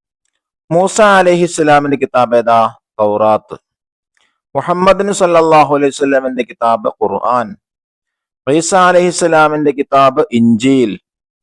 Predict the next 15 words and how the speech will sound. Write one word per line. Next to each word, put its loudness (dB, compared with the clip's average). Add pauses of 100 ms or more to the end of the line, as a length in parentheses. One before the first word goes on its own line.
(320)
ദാവൂദ് 4
അലൈഹിസ്സലാമിന്റെ 0
കിതാബ് 2 (260)
സബൂർ. 2 (1700)
ഇനി 0 (120)
ഏടുകളാണ്. 2 (120)
ഇബ്രാഹിം 2
നബി 2
അലൈഹിസ്സലാമിന് -2 (120)
ഏട് 0 (140)
പത്ത്, -4 (920)
ഇദ്രീസ് 2
അലൈഹിസ്സലാമിന് 0
ഏട് 0 (100)
മുപ്പത്, -4